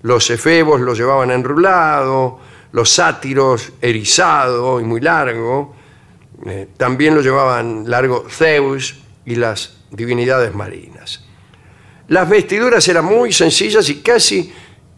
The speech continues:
inexistentes, porque a los escultores griegos no les gustaba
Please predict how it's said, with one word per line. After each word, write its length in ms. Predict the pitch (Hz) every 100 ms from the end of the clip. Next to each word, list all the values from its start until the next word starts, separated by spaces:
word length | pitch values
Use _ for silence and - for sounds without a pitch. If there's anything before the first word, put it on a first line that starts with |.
| -
inexistentes, 760 | 170 180 165 160 254 233 135 131
porque 340 | 131 139 135 - - - -
a 160 | 131 156
los 200 | 160 165
escultores 480 | 170 170 170 214 175
griegos 220 | 208 202
no 80 | 208
les 100 | 202
gustaba 800 | 170 - 214 190 135 113 95